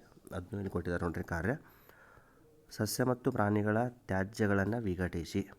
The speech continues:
ಪರಿಸರವನ್ನ ಸ್ವಚ್ಛಗೊಳಿಸುವಿಕೆ. ಸಸ್ಯ ಮತ್ತು ಪ್ರಾಣಿಗಳ ತ್ಯಾಜ್ಯಗಳನ್ನ ವಿಘಟಿಸಿ ಪರಿಸರವನ್ನ ಸ್ವಚ್ಛಗೊಳಿಸಿ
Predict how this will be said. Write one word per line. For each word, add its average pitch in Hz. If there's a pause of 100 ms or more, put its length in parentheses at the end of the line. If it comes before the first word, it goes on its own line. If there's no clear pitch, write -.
(520)
ಪರಿಸರವನ್ನ 95
ಸ್ವಚ್ಛಗೊಳಿಸುವಿಕೆ. 90 (1200)
ಸಸ್ಯ 92
ಮತ್ತು 143 (520)
ಪ್ರಾಣಿಗಳ 92
ತ್ಯಾಜ್ಯಗಳನ್ನ 92
ವಿಘಟಿಸಿ 87
ಪರಿಸರವನ್ನ 98
ಸ್ವಚ್ಛಗೊಳಿಸಿ 92